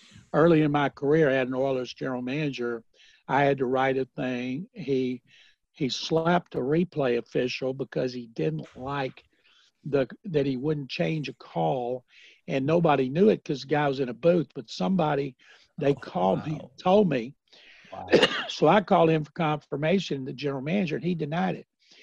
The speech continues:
Speaker 1: And I called this guy who was older, and he told me the whole story, and another guy in there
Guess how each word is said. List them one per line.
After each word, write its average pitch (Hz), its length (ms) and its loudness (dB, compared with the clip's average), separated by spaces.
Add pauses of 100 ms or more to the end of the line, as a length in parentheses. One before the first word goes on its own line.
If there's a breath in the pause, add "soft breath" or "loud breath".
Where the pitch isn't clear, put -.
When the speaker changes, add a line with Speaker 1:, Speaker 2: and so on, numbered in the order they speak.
(160 soft breath)
Speaker 1:
And 151 120 -2
I 143 60 2
called 208 420 2
this 156 140 -2
guy 131 320 -4
who 143 80 -2
was 131 160 -8
older, 151 560 0 (540 soft breath)
and 147 100 -2
he 151 80 -2
told 160 260 4
me 151 120 0
the 139 80 -2
whole 143 220 0
story, 180 540 0
and 131 100 -4
another 151 260 -2
guy 143 220 -2
in 156 160 -4
there 139 260 -4